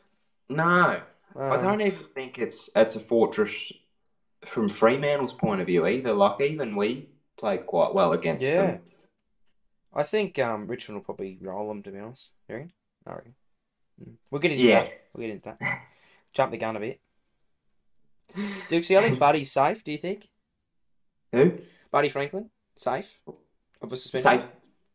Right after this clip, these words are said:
Speaker 1: Ah, I didn't see it.
Speaker 2: Oh.
Speaker 1: <laughs>
Speaker 2: Do you wanna,
Speaker 1: What did he
Speaker 2: uh,
Speaker 1: do?
Speaker 2: bring it up? He crashed into the
Speaker 1: Hey.
Speaker 2: umpire.
Speaker 1: Oh, did he?
Speaker 2: He walked, well, he,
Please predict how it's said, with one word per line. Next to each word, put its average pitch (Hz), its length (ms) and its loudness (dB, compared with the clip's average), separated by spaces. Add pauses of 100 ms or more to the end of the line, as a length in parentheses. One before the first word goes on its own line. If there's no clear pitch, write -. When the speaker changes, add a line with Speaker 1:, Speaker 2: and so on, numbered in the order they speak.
(380)
Speaker 1:
Ah, 123 360 10
I - 60 8
didn't - 160 -6
see 208 140 -4
it. - 360 -2 (460)
Speaker 2:
Oh. 202 140 6
Speaker 1:
<laughs> 202 100 -4 (840)
Speaker 2:
Do 123 80 -4
you 131 60 4
wanna, 123 200 0
Speaker 1:
What 117 80 4
did 113 80 0
he 113 60 0
Speaker 2:
uh, 113 60 -2
Speaker 1:
do? 117 100 -4
Speaker 2:
bring 123 140 -2
it 120 60 -2
up? - 200 -4 (120)
He 139 140 2
crashed 170 300 0
into 135 100 -2
the 123 60 2
Speaker 1:
Hey. - 20 2
Speaker 2:
umpire. 131 360 0 (680)
Speaker 1:
Oh, 170 240 8
did 156 140 -10
he? 120 240 -10
Speaker 2:
He 135 80 2
walked, 143 260 4
well, 139 280 8
he, 139 340 2